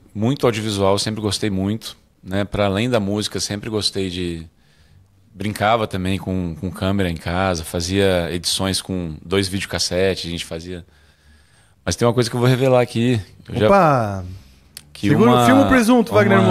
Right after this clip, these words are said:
Speaker 2: Montes.
Speaker 1: <laughs> uma influência muito forte da minha infância no audiovisual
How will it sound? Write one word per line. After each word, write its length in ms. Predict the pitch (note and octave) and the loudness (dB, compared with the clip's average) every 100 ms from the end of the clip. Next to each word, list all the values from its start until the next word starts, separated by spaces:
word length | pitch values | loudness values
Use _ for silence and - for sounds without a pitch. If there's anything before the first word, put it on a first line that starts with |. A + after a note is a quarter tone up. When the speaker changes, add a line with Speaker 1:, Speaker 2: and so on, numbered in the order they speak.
| D#3+ | 2
Speaker 2:
Montes. 180 | A#2+ - | 0 -4
Speaker 1:
<laughs> 1400 | G2 F#2 F#2+ F#2 - E2 - - - - - _ _ _ | -6 -4 -4 -6 -8 -18 -20 -20 -20 -20 -20 _ _ _
uma 640 | G2+ A2+ B2 B2 A#2 G2+ - - - _ - | -4 2 4 4 4 2 -2 -12 -16 _ -6
influência 640 | A#2+ - B2+ B2 D3 B2+ | -4 0 0 2 0 -2
muito 220 | A#2 D3+ | -4 -6
forte 580 | - A#2 B2 C3 - D2+ - _ _ _ _ _ _ - | -2 2 4 2 -4 -10 -14 _ _ _ _ _ _ -6
da 100 | G2+ | -4
minha 180 | A2 B2+ | -2 -2
infância 720 | - A#2 B2+ C#3 - E2 E2+ _ | -2 0 2 0 -2 -6 -10 _
no 120 | G2+ G#2 | 0 2
audiovisual 760 | G#2+ G2+ G2+ G2 G2 A#2 | 4 2 -2 2 2 2